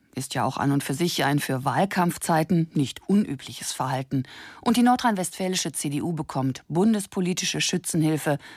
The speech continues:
von Bundeskanzlerin Merkel. Auch das ist normal. Aber in sicherheitspolitisch angespannten Zeiten, mit dem Berliner Weihnachtsmarktattentat oder dem Anschlag auf den Mannschaftsbus des B V B, Furcht zu schüren,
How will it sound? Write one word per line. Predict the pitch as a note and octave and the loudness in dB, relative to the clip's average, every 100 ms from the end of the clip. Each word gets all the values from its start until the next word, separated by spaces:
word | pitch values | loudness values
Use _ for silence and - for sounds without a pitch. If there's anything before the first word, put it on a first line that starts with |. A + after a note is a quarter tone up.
| - | -4
von | - A3+ | 2 4
Bundeskanzlerin | F3+ E3 C3+ - B2+ B2+ - D3 G3+ | 4 2 0 -4 -4 -4 -2 2 4
Merkel. | F3+ B2+ - G2+ - _ - | 4 2 -4 -10 -12 _ -16
Auch | A#2+ | -6
das | - E3 - - _ | 0 0 0 -10 _
ist | C3 A#2 - - | -8 -8 -12 -2
normal. | E3 E3+ C3+ - - - - - - | 2 4 2 -2 -12 -14 -16 -18 -4
Aber | - E3+ D#3 D#3 | 0 2 2 2
in | D#3+ D3+ | 2 2
sicherheitspolitisch | D3+ A3+ C4 A#3 A3+ - G#3 F3+ F#3 E3 - | 2 0 0 -2 -4 -2 0 0 0 -2 0
angespannten | D#3 G#3 G3+ - F3 F3+ F#3 | 2 2 2 2 0 2 0
Zeiten, | F3 C#3+ C3 C3 B2 A#2 - - - - | 0 -2 -2 -2 -6 -6 -12 -20 -12 -6
mit | C3 - - | -6 -6 -6
dem | C#3+ C3+ | 0 0
Berliner | C3+ C#3+ D3 C#3 | 2 2 4 4
Weihnachtsmarktattentat | C3+ E3 F3+ D#3+ F3+ D#3+ D#3 B2 D3 E3+ - D3 D3 - - - - | 4 4 2 2 2 2 2 0 0 0 2 2 0 -6 -18 -12 -2
oder | G#3+ | 2
dem | G#3 G#3+ | 4 4
Anschlag | F#3+ A3+ G3 D#3+ - | 4 2 2 2 0
auf | C3+ | -2
den | - C#3 | -2 0
Mannschaftsbus | C#3 D3 - D#3+ - - D3 C3+ - | 2 0 0 -2 -2 -4 -2 -2 -6
des | C3 - | -6 -6
B | - C#3 | -2 -2
V | - C#3 | 0 0
B, | C#3+ D#3 C#3 | 2 2 0
Furcht | - A3+ A3+ - - | -2 -2 0 -2 -6
zu | - | -4
schüren, | D3 - G3 F#3+ F#3 | -2 2 4 4 2